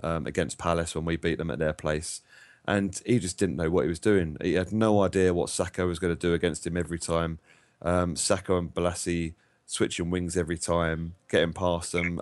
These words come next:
I, I've just not seen a side, uh, you know, who are effectively defending a title, defend so badly, um, like they did yesterday in that second half. They were all over the place. Cahill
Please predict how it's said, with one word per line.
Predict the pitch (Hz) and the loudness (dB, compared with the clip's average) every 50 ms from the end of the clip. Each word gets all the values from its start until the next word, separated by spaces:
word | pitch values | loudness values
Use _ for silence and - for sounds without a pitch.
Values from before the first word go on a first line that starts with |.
| - - | -8 -10
I, | 82 90 - - _ - - - - _ | -10 -10 -10 -12 _ -20 -20 -20 -6 _
I've | - 135 | -4 -2
just | 151 151 - - | -2 -2 2 2
not | 143 - - | 2 2 2
seen | - - 110 104 104 98 95 92 87 85 - _ - | 2 2 4 4 4 2 2 -2 -4 -8 -10 _ -6
a | - - | -4 -4
side, | - - 117 98 98 90 87 85 85 82 - - - - _ _ _ _ _ _ _ _ _ _ | -2 0 0 0 2 2 0 0 0 -2 -4 -6 -8 -10 _ _ _ _ _ _ _ _ _ _
uh, | - - - - - - - - - | -8 -8 -8 -10 -14 -16 -16 -2 2
you | 147 | 4
know, | 139 123 113 | 6 6 8
who | 120 117 113 113 107 | 8 8 8 8 6
are | 98 - - - - - - 90 | 6 2 -2 -8 -12 -16 -10 -10
effectively | 101 - - - - - 107 87 101 - | -6 -2 0 0 0 -2 -2 -4 -4 -4
defending | 101 95 - 123 117 107 101 98 95 92 | -4 -2 0 2 2 2 2 -2 -2 -4
a | 90 | -4
title, | - - 101 107 101 90 - - 76 76 85 87 87 - _ | -4 -4 -2 -2 -2 -4 -6 -6 -6 -4 -4 -6 -8 -8 _
defend | 107 95 101 - 110 117 117 107 | -10 -6 -4 -2 -2 -2 -2 -4
so | - - 113 104 | -2 -2 -2 0
badly, | - 123 135 143 131 131 - 50 52 - 95 - | 0 -2 -2 -2 -4 -6 -8 -10 -10 -10 -10 -8
um, | - - 90 92 92 92 | -4 -4 -2 -2 0 0
like | 101 104 90 69 | 2 2 2 2
they | 101 | 0
did | 92 101 101 - - _ _ | 0 0 -2 -2 -4 _ _
yesterday | - 127 131 - - - 92 80 78 76 | -6 -4 -4 -4 -6 -2 0 0 0 0
in | 80 85 | 0 -2
that | 71 - | -4 -6
second | - - 95 - - - | -4 -6 -6 -6 -6 -6
half. | 113 - - - 80 - | -6 -6 -6 -8 -6 -4
They | 92 104 | -2 0
were | 104 104 | 2 0
all | - - 110 110 101 110 | 2 2 2 4 4 4
over | 127 135 131 | 2 2 0
the | 113 | -4
place. | - - 80 78 78 - | -4 -2 -4 -4 -4 -6
Cahill | - - 107 104 98 95 95 92 95 95 104 | -2 2 4 4 4 4 4 2 2 0 -2